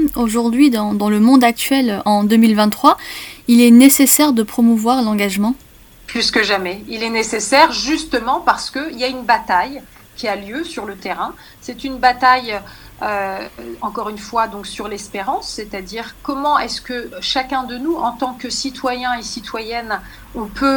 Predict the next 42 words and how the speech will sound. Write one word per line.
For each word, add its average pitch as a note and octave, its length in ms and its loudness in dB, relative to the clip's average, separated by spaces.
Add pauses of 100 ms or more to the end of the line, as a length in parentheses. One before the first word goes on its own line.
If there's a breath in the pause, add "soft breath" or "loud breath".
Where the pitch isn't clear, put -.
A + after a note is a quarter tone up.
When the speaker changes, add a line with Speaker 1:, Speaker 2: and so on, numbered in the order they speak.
(140)
Speaker 2:
euh, G3 180 -6
continuer C#4 540 -6
de G#3+ 100 -8
penser B3 560 -4
que A#3 140 -12
nous G#3 240 -6
avons A3+ 240 -2
un A3+ 140 2
rôle A3+ 260 -6
précieux G#3+ 460 -8
à F#3+ 80 -4
jouer F#3 280 -10 (320)
dans G3 140 0
la F#3 80 2
marche G3 300 -2
du F3+ 180 -10
monde. G#3+ 320 -8 (500 loud breath)
Et - 60 -8
ça, F4+ 160 6
c'est - 240 0 (440)
de C4+ 80 -2
plus G#4+ 240 -2
en F#4+ 100 6
plus G4 280 -2
difficile F4 560 0
de D4+ 100 -2
s'en C4+ 200 -2
convaincre, D#4 460 2
en G#3+ 80 -6
fait. - 240 -10 (460 soft breath)
À A3 80 2
partir C4+ 340 2
du C#4 120 -4
moment D#4 480 2
où, C4+ 240 -2
euh, G#3+ 120 -2 (300 loud breath)
où B3+ 120 -10
les B3+ 200 -6
enjeux C4+ 260 -4
sont C4 240 -8
globaux, B3 520 -8 (480 loud breath)
euh, G3+ 220 0